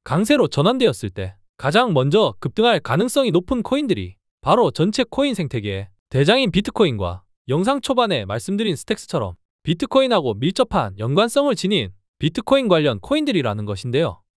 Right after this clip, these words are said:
마침 이 코인이 비트코인하고 밀접한 연관을 지닌 동시에 제가 앞서 말씀드린 중국 자본의 주목을 받을 가능성도 높다는 점에서 앞으로 폭발적인 상승률을 기록할 바탕이 충분하다고 할 수 있습니다. 일단 이 코인은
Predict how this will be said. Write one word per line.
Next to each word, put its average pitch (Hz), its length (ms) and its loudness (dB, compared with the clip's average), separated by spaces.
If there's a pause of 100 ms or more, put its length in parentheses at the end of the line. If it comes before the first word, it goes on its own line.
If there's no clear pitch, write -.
마침 175 420 -2
이 135 80 -4
코인이 269 360 -2
비트코인하고 131 800 -4 (220)
밀접한 202 560 0
연관을 175 360 0
지닌 226 300 -2
동시에 127 420 -4 (300)
제가 190 260 4
앞서 143 280 0
말씀드린 233 540 0
중국 202 280 -2
자본의 175 460 0 (280)
주목을 214 400 2
받을 185 320 2
가능성도 208 640 0
높다는 220 420 -2
점에서 101 460 -4 (260)
앞으로 233 340 0
폭발적인 226 680 0
상승률을 156 600 -2
기록할 175 400 0
바탕이 127 500 -4 (240)
충분하다고 214 580 2
할 110 120 -4
수 160 120 -2
있습니다. 127 520 -4 (260)
일단 220 360 2
이 127 60 -4
코인은 175 460 -2